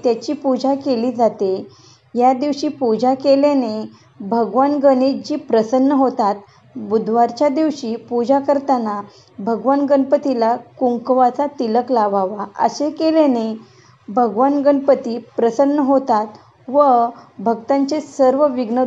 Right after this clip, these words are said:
दूर होतात. तसेच दुसरा महत्त्वाचा उपाय म्हणजेच गणपती पूजेमध्ये दुर्वेला विशेष महत्त्व आहे. त्यामुळे गणपती पूजेत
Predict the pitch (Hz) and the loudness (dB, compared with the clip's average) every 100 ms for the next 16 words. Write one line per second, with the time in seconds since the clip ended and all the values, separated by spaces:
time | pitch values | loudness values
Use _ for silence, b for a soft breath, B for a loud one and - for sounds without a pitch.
0 | 190 240 254 220 202 202 175 - - - | -2 -2 -2 -2 -2 -4 -6 -8 -20 -20
1 | B B B B B - - 277 311 302 | B B B B B -14 -2 0 2 -2
2 | 294 - 202 254 254 302 277 262 240 269 | -4 -10 -4 -2 0 2 2 0 0 2
3 | 277 302 294 277 294 294 302 269 240 226 | 0 0 -2 -2 -2 -2 -2 0 0 -2
4 | 226 b b - 202 247 240 247 285 330 | -8 b b -10 -2 0 0 -2 -2 -2
5 | 330 285 254 302 302 294 233 220 220 202 | -4 -4 -2 -2 0 0 2 0 0 -2
6 | 233 240 277 277 285 240 - 269 269 254 | -2 0 0 0 0 -2 -2 -2 -2 -2
7 | 233 233 254 247 220 202 196 196 B B | -2 -2 -4 -4 -6 -6 -8 -14 B B
8 | _ 269 320 339 285 233 226 - B - | _ 0 2 2 2 0 -2 -10 B -6
9 | 214 240 226 285 311 320 320 294 233 | 0 0 0 -4 -2 -4 -2 -2 0